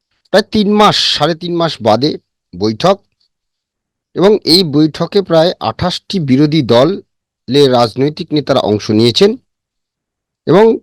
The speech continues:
সেখানে মমতা বন্দ্যোপাধ্যায়ের একটি প্রস্তাব মল্লিকার্জুন খার্গে,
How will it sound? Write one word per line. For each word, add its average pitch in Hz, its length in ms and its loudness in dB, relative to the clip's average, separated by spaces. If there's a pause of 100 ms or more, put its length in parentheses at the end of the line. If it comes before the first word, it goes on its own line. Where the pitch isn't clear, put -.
সেখানে 170 600 2
মমতা 170 540 0
বন্দ্যোপাধ্যায়ের 151 840 0 (560)
একটি - 200 -10
প্রস্তাব 123 580 -2 (1600)
মল্লিকার্জুন 202 720 0
খার্গে, 123 440 0